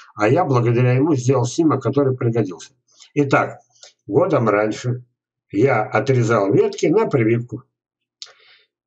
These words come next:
Отрезал не полностью, я не дурак. Именно вот этот способ позволяет продо-, саду жить ещё много-много лет. Если бы это были бы раны на штамбе, а,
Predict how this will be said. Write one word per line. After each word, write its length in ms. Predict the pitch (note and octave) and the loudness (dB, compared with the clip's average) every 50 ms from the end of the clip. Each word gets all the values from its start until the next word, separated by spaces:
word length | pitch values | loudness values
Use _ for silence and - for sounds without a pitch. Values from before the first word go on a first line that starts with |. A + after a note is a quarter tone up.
| _ _ _ _ _ _ _ _ _ _ _ _ _ _ _ _ _ _ | _ _ _ _ _ _ _ _ _ _ _ _ _ _ _ _ _ _
Отрезал 540 | - A#2+ A#2+ B2 G#3 F3 D3+ G3 G#3+ G3+ F3+ | -4 -2 0 2 2 2 2 2 2 2 2
не 100 | D#3 C#3 | 0 0
полностью, 600 | B2 B2 B2 A#2 B2 B2 B2 - - B2+ A2 - - - - - - _ _ _ - | 0 0 0 0 0 0 -2 -2 -2 -2 -2 -4 -4 -10 -18 -20 -20 _ _ _ -2
я 180 | B2+ C#3 F3 | -2 0 0
не 120 | D#3+ B2 - | 2 0 0
дурак. 400 | - G2+ G2+ G#2+ G#2+ - - - _ _ _ _ _ _ _ _ _ _ _ _ _ _ _ _ - | 2 2 2 0 0 -2 -8 -16 _ _ _ _ _ _ _ _ _ _ _ _ _ _ _ _ 0
Именно 380 | C#3+ D#3 D#3+ D#3 C#3+ C#3 C3+ | 0 2 2 4 2 2 2
вот 160 | C#3+ D3 C3 | 0 0 0
этот 220 | C#3+ C3 C3 C3+ B2+ | 0 0 0 0 -2
способ 520 | - - C3+ C3 B2+ - - G#2+ - - _ - _ _ _ _ _ _ _ _ | -2 -2 0 0 0 0 -2 -4 -4 -6 _ -20 _ _ _ _ _ _ _ _
позволяет 680 | - A2+ G#2 G#2 B2+ C3 C3 C3 A#2+ A2 G#2 - - | -2 -2 0 2 2 2 2 2 0 0 -2 -4 -2
продо-, 300 | - A2+ A2+ A#2 A#2 G2+ | -2 -2 0 0 0 -2
саду 380 | - - - D3 D#3+ D3 A#2+ G#2 | -2 -2 0 0 0 2 0 0
жить 260 | - - D3+ B2+ - | 2 2 0 0 0
ещё 220 | B2+ A#2+ - A#2+ A2 | -2 -2 -2 0 0
много-много 640 | A2 C3 D#3+ D3+ C3+ B2+ A#2+ B2 B2+ B2 A#2+ B2 | 2 2 2 2 2 2 2 2 0 0 0 0
лет. 220 | A2+ G2+ - - _ _ _ _ _ - - _ - | 0 0 -2 -4 _ _ _ _ _ -20 -16 _ 0
Если 260 | A2+ C3 B2+ - C#3 | 0 2 2 2 2
бы 120 | B2 C3 | 0 0
это 320 | - - C3+ C#3 B2 B2 A2+ | 0 2 0 0 2 0 0
были 220 | A2+ B2 A#2+ A#2 | 2 2 0 2
бы 140 | G#2+ G#2+ A2+ | 2 2 2
раны 320 | B2 B2 A#2 G2+ G2+ G2 | 2 2 2 2 0 0
на 140 | G2 G#2 G#2 | 0 0 -2
штамбе, 420 | - - D3+ E3+ E3+ C#3 G#2+ F#2 F2+ | -2 0 0 0 0 2 0 -2 -2
а, 160 | G#2+ B2 | 0 0